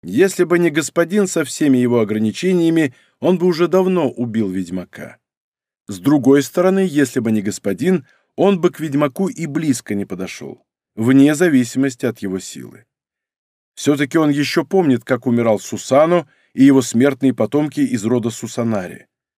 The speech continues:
Да и Кшатати затопил свою лабораторию не от хорошей жизни. Да, пожалуй, не стоит торопиться. Лучше подождать и ударить наверняка. Не будет же ведьмак постоянно сидеть в окружении своих людей.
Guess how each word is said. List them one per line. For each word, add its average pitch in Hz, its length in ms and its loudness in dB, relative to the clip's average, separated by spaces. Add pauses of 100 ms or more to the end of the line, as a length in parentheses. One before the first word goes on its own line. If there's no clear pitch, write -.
(200)
Да 98 180 2
и 165 100 4
Кшатати 185 640 0
затопил 131 480 -2
свою 127 320 0
лабораторию 123 720 0 (220)
не 139 140 6
от 131 140 2
хорошей 127 520 0
жизни. 90 500 -12 (1200)
Да, 165 380 2
пожалуй, 180 500 2
не 170 140 2
стоит 120 520 0
торопиться. 113 840 -6 (600)
Лучше 139 420 -2
подождать 117 720 -2
и 139 80 0
ударить 120 540 -2
наверняка. 104 720 -8 (840)
Не 143 200 4
будет 196 300 2
же 143 140 0
ведьмак 165 380 -2
постоянно 151 640 0
сидеть 120 440 -2
в 127 120 0
окружении 123 540 0
своих 107 400 -4
людей. 90 440 -12